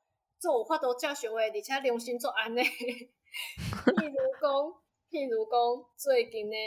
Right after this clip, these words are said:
会伫咱高雄吼，就是有一间电影院，诶，伊新开幕啊，所以呢，伊就有做一寡广告宣传啊吼。而且呢，伊开幕迄天吼，伊无办活动，伊就是讲吼，诶，只要大家吼，就是你，诶，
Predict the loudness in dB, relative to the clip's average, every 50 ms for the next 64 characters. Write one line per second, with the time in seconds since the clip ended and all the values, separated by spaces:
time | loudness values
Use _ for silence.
0 | -6 -6 -4 -4 -4 -4 -4 -4 -4 -6 -4 -4 -6 -6 -8 -6 -4 -2 -2 0
1 | 0 -2 -2 -2 -2 -2 -4 -6 -8 -8 -6 -6 -6 -6 -6 -8 -8 -6 -6 -8
2 | -8 -6 -8 -8 -8 -10 -8 -6 -6 -6 -6 -4 -4 -4 -4 -4 -4 -4 -4 -2
3 | -2 -2 -4 -4 -4 -4 -4 -4 -6 -8 -6 -4 -2 -2 -2 -4 -4 -6 -6 -4
4 | -4 -6 -4 -2 0 0 0 0 0 0 0 0 0 -2 -2 -2 -4 -4 -6 _
5 | _ _ _ _ -6 -4 -2 -2 -2 -2 -2 -2 0 0 -2 -2 -2 -2 -2 -2
6 | -2 -4 -4 -2 -2 -2 -2 -4 -8 -6 -4 -2 0 0 0 0 2 2 2 2
7 | 0 0 0 -2 -2 -2 -4 -6 -6 -6 -6 -8 -8 -10 -10 -10 -12 -14 -14 -12
8 | -10 -12 -12 -12 _ _ _ _ _ _ _ -6 -4 -2 -2 -2 -2 0 0 0
9 | 0 0 0 -2 -4 -6 -2 2 4 4 4 4 2 0 -2 -2 -2 -4 -2 0
10 | 0 0 0 0 -2 -2 -2 -4 -4 -4 -6 -6 -6 -6 -8 -8 -8 -8 -6 -6
11 | -6 -6 -8 -12 _ _ _ _ _ -8 -6 -4 -4 -4 -4 -4 -4 -4 -4 -2
12 | -2 -2 -2 -2 -4 -6 -6 -6 -10 -14 _ _ _ _ -8 -4 0 2 2 2
13 | 2 0 -2 -4 -2 -2 -4 -4 -4 -4 -6 -6 -8 -6 -4 -2 -2 -2 -2 -4
14 | -4 -4 -4 -8 _ _ _ _ _ -8 -6 -6 -6